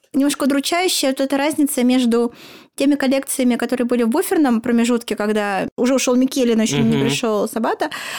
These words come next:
Speaker 1: которые делались командой и были таким некоторым собранием лучших хитов, знаешь, за последние сколько-то тоже лет, плюс вот эта попытка зайти одновременно на территорию, не знаю, кей-попа, ещё чего-то.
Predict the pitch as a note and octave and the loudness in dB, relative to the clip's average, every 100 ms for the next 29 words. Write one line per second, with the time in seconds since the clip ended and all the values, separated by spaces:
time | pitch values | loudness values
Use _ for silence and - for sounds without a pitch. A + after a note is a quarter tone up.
0 | - - A#3+ B3+ B3 A#3 A#3 A#3+ A#3+ A#3+ | -12 -8 -6 -2 0 2 0 -2 0 0
1 | E4+ G4+ D#4 B3+ C4+ C4 C4 C4 B3 - | 2 2 2 2 2 0 0 2 2 -2
2 | - - - C4+ C#4 B3+ B3+ C4 C4 C4 | -18 -16 -4 -2 0 0 0 0 0 2
3 | C4 B3 C#4 - C4+ D#4+ D#4 E4+ B3+ A#3+ | 2 2 2 0 -2 -2 0 2 2 2
4 | B3+ D4+ C4+ A#3+ B3 B3+ C4 A#3+ A#3 A3+ | 0 0 0 -2 -2 -2 -2 -4 -2 0
5 | A3 G#3+ G#3 G#3 - - G#3+ A3+ A#3+ G4 | 0 0 0 -2 -6 -4 -2 0 0 0
6 | G#4+ - C4 F4 - B3+ A3 B3 B3 C4+ | -2 -2 0 0 -2 0 0 0 -2 -2
7 | C#4+ A#3+ A#3+ B3 C#4 B3 B3 C#4 A#3+ B3+ | -2 0 0 0 0 2 2 4 2 2
8 | B3 C#4+ C#4 B3 A#3 - - - C3 A3 | 0 0 2 2 0 -4 -16 -12 -4 -2
9 | B3+ B3 A#3+ D#4+ E4+ F4+ F4+ F4 D#4+ C#4+ | 0 0 0 -2 0 0 0 0 0 0
10 | C#4+ D4 F#4 F#4 - E4+ D#4 C#4+ C#4+ | 0 0 0 -2 -2 -2 0 0 0